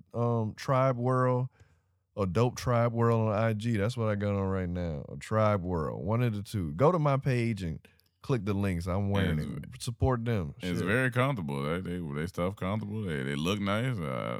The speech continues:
Speaker 2: like, and the, the, the thing is, like, even growing up, I never had a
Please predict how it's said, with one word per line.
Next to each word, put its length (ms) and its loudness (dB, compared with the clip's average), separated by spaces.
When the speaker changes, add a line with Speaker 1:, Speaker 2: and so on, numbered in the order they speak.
Speaker 2:
like, 380 -4
and 160 -4
the, 80 -2
the, 160 -4
the 120 -2
thing 280 0
is, 420 0
like, 180 2
even 400 2
growing 380 0
up, 240 -4
I 100 0
never 760 2
had 360 0
a 180 0